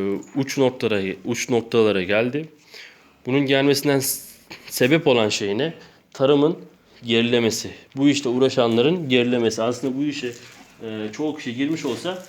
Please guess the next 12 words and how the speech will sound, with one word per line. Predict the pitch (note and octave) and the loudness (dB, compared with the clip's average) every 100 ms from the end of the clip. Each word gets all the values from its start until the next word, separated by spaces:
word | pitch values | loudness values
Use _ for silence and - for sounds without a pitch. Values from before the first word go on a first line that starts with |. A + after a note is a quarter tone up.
| - - - _ - | -20 -20 -20 _ -14
aslında | A2+ D3+ | -8 -6
bu | C#3+ | -2
yem | D3+ D3 | 0 0
fiyatları | E3 D#3+ D#3+ E3+ | 0 0 0 0
da | D#3 | 0
gerilemeyecek. | A#2 G#2+ G#2 G#2 G2+ F#2 E2+ - - _ _ | 0 0 0 -2 -2 -4 -6 -8 -16 _ _
Yani | F#2+ F#2+ F#2+ | -6 -4 -2
şu | A#2 | 0
olacak. | G#2+ F#2+ F2 - - - | 0 -2 -8 -14 -20 -8
Yem | B2 B2 | -2 -2
fiyatları | B2 C3+ C3 C#3+ | 2 0 2 -2
düşecek. | B2+ - C3+ C3+ - | -2 -2 0 0 -2